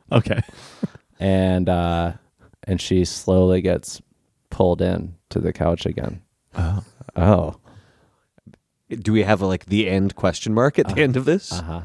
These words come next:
Speaker 3: Okay.
Speaker 2: Yeah.
Speaker 3: All right.
Speaker 2: And, uh, and
Speaker 3: But what
Speaker 1: She's
Speaker 3: else
Speaker 1: cool
Speaker 3: was
Speaker 1: with
Speaker 3: in
Speaker 1: it, though.
Speaker 3: did we
Speaker 2: Well, we don't,
Speaker 3: establish?
Speaker 2: no, we don't see her get pulled in.
Speaker 3: Yeah.
Speaker 2: All, we see her get on the couch and, like, everyone, like, there's, uh,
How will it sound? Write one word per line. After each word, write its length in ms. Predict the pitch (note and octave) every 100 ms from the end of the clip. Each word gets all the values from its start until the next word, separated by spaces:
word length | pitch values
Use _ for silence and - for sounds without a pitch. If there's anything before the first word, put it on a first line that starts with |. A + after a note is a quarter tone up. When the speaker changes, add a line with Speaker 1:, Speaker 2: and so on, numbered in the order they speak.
| - -
Speaker 3:
Okay. 520 | E2 - G2 A2 F#2
Speaker 2:
Yeah. 200 | A2+ F#2+
Speaker 3:
All 60 | E2+
right. 300 | E2+ A2+ D#2+ _ - _
Speaker 2:
And, 320 | F#2+ F#2 F#2
uh, 260 | F#2+ F2 F2+
and 200 | G2 F#2+
Speaker 3:
But 60 | G#2
what 80 | -
Speaker 1:
She's 60 | C3+
Speaker 3:
else 80 | C#3
Speaker 1:
cool 80 |
Speaker 3:
was 140 | D3+ B2+
Speaker 1:
with 80 | A#2+
Speaker 3:
in 80 |
Speaker 1:
it, 20 | E2+
though. 80 | A#1+
Speaker 3:
did 140 | A2+
we 60 | A#2
Speaker 2:
Well, 100 | B2+
we 60 |
don't, 140 | D3+ C#3
Speaker 3:
establish? 240 | F3 F3+
Speaker 2:
no, 120 | D#3+
we 100 | C3+
don't 160 | D#3 A3
see 160 | - D3
her 80 | C#3
get 160 | C3+
pulled 180 | B2+ A#2+
in. 220 | A#2 D#3 F#3 _ _
Speaker 3:
Yeah. 80 | D#2
Speaker 2:
All, 220 | A#2 C#3+
we 120 | A#2 B2
see 200 | - C#3+
her 120 | D#3+
get 220 | G#2+ A#2
on 120 | A#2+
the 60 | B2
couch 400 | - A2+ C3 -
and, 140 | G2+
like, 220 | F#2+ F#2+ G2
everyone, 240 | F#2+ G#2
like, 240 | G2 G2 F#2+
there's, 500 | G#2+ G2 F#2+ - -
uh, 380 | G2+ F#2+ F2